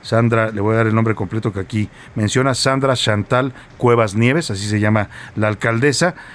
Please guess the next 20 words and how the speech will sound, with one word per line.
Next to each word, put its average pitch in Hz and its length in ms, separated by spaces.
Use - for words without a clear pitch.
eh, 104 200
pues 107 280
estoy 120 240
viendo 120 220
en 117 60
este 113 140
momento 113 460
el, 98 400
el 101 120
fallo 120 440
del 107 140
Tribunal 107 320
de 117 80
Justicia 101 340
Administrativa 101 480
de 107 60
la 101 80
Ciudad 107 240
de 113 60
México, 131 440